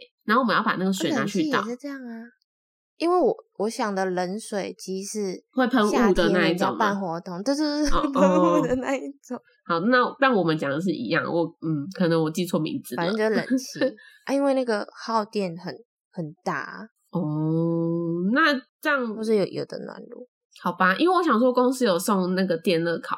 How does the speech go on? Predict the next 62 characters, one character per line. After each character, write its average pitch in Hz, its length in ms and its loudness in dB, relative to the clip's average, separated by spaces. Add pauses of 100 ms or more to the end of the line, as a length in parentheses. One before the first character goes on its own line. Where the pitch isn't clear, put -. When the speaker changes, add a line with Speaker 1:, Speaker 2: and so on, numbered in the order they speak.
Speaker 1:
盘， - 140 -14 (720)
就 208 120 -2
是 - 20 2
那 202 140 2
个 - 220 -4 (160)
烤 - 220 -10
盘， - 160 -8 (140)
我 196 100 0
不 202 60 4
知 208 40 4
道 220 80 4
白 160 140 0
白 - 220 -6 (240)
还 156 120 -4
记 160 140 -2
不 - 100 -2
记 - 160 -8
得。 - 120 -14 (580)
Speaker 2:
那 311 140 2
你 214 120 0
看 220 220 -4
一 202 60 -4
下 196 200 -8
功 - 140 -16 (100)
率， - 240 -18
说 - 160 -4
不 240 60 -2
定 233 160 0
可 - 220 -8
以。 - 240 -12 (260)
我 226 320 2
为 269 220 2
了 220 160 -2
这 240 160 -6
次 247 260 -2
我 240 140 2
也 277 120 6
买 202 280 0
了 185 80 -2
个 196 100 -2
烤 - 280 -8
盘， - 200 -12 (140)
可 214 160 -6
是 247 60 -2
它 285 140 0
不 220 80 -2
是 214 180 -2
电 202 300 -6
动， 170 140 -14
它 208 160 -10
是 233 160 -8
那 208 180 -8
个 165 300 -12
可 247 160 -2
以 190 60 -2
放 202 260 -8
在 190 400 -8
卡 160 160 -8
式 - 140 -10
炉 175 120 -8
上 170 280 -12
面。 - 120 -16